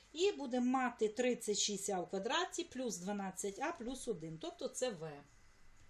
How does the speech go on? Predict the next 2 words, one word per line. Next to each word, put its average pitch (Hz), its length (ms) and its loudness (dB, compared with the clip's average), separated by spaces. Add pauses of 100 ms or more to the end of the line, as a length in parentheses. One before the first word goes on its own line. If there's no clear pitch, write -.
(1700)
Наступне — 254 600 0
це, 233 320 2